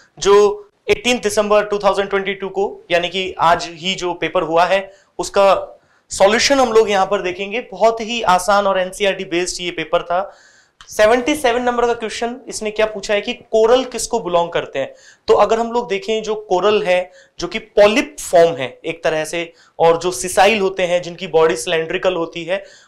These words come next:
और कोरल का फाइलम अगर हम यहाँ पर बात करें तो कोरल बिलोंग करेगा फाइलम सिलेंट्रेटा को। ठीक है, किसको बिलोंग करेगा? फाइलम सिलेंट्रेटा को कोरल्स बिलोंग करेंगे। और ये जो कोरल्स हैं इनसे रिलेटेड ये बात भी आपको पता होगी कि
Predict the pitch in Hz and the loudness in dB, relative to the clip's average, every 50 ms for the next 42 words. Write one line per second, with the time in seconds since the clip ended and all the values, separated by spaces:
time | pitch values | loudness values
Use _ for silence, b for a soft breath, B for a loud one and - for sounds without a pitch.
0 | B B - 196 202 208 220 214 - - _ _ - - 208 208 214 247 262 262 | B B 0 0 0 0 -4 -8 -10 -18 _ _ 2 4 4 6 6 6 4 4
1 | 262 - 254 247 247 - - - 185 170 180 214 247 269 277 269 247 214 220 214 | 4 4 2 2 2 0 0 2 4 4 4 6 4 4 6 6 2 4 4 2
2 | 214 202 202 196 190 180 175 175 - 185 170 151 151 151 143 - - 151 175 196 | 0 0 -2 -8 -6 -4 -2 -2 0 0 0 2 2 0 0 0 -2 -2 -2 -2
3 | 196 208 196 196 - 175 180 175 196 208 202 160 151 156 151 156 160 156 165 156 | -2 -2 -4 -4 -2 -2 0 0 0 -2 -2 -6 -4 -2 0 0 0 -2 -4 -4
4 | 147 147 139 165 196 196 B B B B B B _ - 147 143 147 151 170 190 | -4 -2 0 0 0 0 B B B B B B _ 0 0 0 2 0 -2 -2
5 | 214 233 - b b b b b b - - - 170 165 165 175 185 202 220 226 | -2 -4 -14 b b b b b b -16 -10 -8 -6 -2 -2 -2 -2 -4 -10 -16
6 | _ _ - 160 151 139 - - 120 110 - 95 - _ _ _ _ b b b | _ _ -8 -6 -6 -4 -2 -2 -2 -2 -4 -12 -18 _ _ _ _ b b b
7 | b _ - 185 - 269 277 277 269 B B B B B - 175 - - 202 175 | b _ -12 -4 0 0 0 -2 -4 B B B B B -12 -8 -4 -4 -4 -2
8 | 175 185 190 190 190 190 190 196 214 214 214 185 165 165 190 240 294 294 - - | 2 2 2 2 2 0 0 2 0 0 2 2 2 4 4 2 2 0 -8 -14
9 | - - - - - 170 165 175 202 254 269 - _ _ _ _ _ _ _ _ | -20 -18 -14 -12 -8 -4 -2 -2 -2 -2 -4 -10 _ _ _ _ _ _ _ _
10 | _ - 190 180 165 170 185 185 185 196 196 185 190 - - 175 165 180 214 262 | _ -2 0 0 2 4 2 2 2 0 -4 -6 -6 -4 -2 0 2 2 2 0
11 | - - - 143 147 143 151 160 202 254 262 - - _ - 165 143 135 120 117 | 0 -4 -8 -6 0 2 4 4 2 2 -2 -10 -12 _ -2 0 0 0 -2 -4
12 | 107 104 B B B B B B B 156 160 151 147 - 156 220 254 247 294 294 | -10 -14 B B B B B B B 0 0 0 -2 -2 0 0 2 2 2 2
13 | 294 226 220 220 233 240 214 220 240 233 226 220 - 214 220 214 220 214 220 202 | 4 6 6 6 6 4 2 -2 -4 -4 -4 -4 -4 -4 -2 -2 -2 -4 -4 -2
14 | 202 202 196 208 196 196 - 208 196 190 190 196 190 170 175 170 196 190 180 180 | -2 0 2 2 0 0 -2 -2 0 0 -2 -2 -4 -4 -2 2 2 2 2 2
15 | 180 175 208 208 202 226 220 | -2 -6 -8 -6 -6 -8 -8